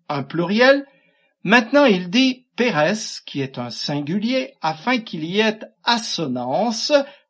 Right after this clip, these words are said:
avec le mot paras, qui veut dire le Perse, une référence à Cyrus. Le message est simple mais brutal. À cause de la dépravation de Balthazar, Dieu met fin à son empire et le donne aux Mèdes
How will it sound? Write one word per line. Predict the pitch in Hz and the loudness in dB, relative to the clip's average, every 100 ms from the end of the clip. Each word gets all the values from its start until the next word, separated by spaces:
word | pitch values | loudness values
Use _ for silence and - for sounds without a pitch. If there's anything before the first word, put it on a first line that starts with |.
| _ | _
avec | 196 196 185 - | 2 4 2 0
le | 180 | -2
mot | 160 160 139 - | 2 2 0 0
paras, | 254 220 139 139 175 - - | 2 2 0 -2 -2 -6 -12
qui | - | -8
veut | 147 151 | -4 -4
dire | 175 220 226 - _ | -2 -2 -2 -10 _
le | 190 226 226 | 0 2 0
Perse, | 160 135 131 - - 240 226 - _ _ | -2 -2 -4 -10 -2 -2 -2 -12 _ _
une | 202 165 | -4 -2
référence | 170 247 - 147 151 185 - - - | 0 -2 -2 -4 -2 -2 -4 -8 0
à | 190 254 - | 0 0 -8
Cyrus. | - - 233 180 135 - - - _ _ _ _ _ _ | -12 -4 -2 -2 -4 -8 -18 -20 _ _ _ _ _ _
Le | 170 208 | 0 4
message | 226 220 247 220 | 4 2 0 0
est | 160 | -2
simple | - 208 214 220 196 170 | -2 0 2 0 -2 0
mais | 180 202 | 2 0
brutal. | 156 175 - 156 113 - _ _ _ 185 | 0 -4 0 -2 -2 -12 _ _ _ 0
À | 185 | 0
cause | - 269 233 | 2 0 0
de | 180 | -2
la | 143 | -4
dépravation | 143 202 220 175 160 131 - 220 226 | -2 -2 -2 -4 -4 -4 -4 -2 -2
de | 139 | -4
Balthazar, | 113 120 110 156 160 226 247 254 - _ _ - | -8 -12 -6 -6 -4 0 0 0 -6 _ _ -8
Dieu | 160 262 | 0 4
met | 226 170 | 4 2
fin | 147 - 247 | -2 -4 -2
à | 208 135 | -2 -4
son | - 139 | -6 -6
empire | 131 123 165 190 226 160 | -6 -6 -6 -4 -2 -4
et | |
le | 127 | -6
donne | 123 190 202 | -2 0 0
aux | 139 | -2
Mèdes | 131 175 208 208 | -4 2 2 0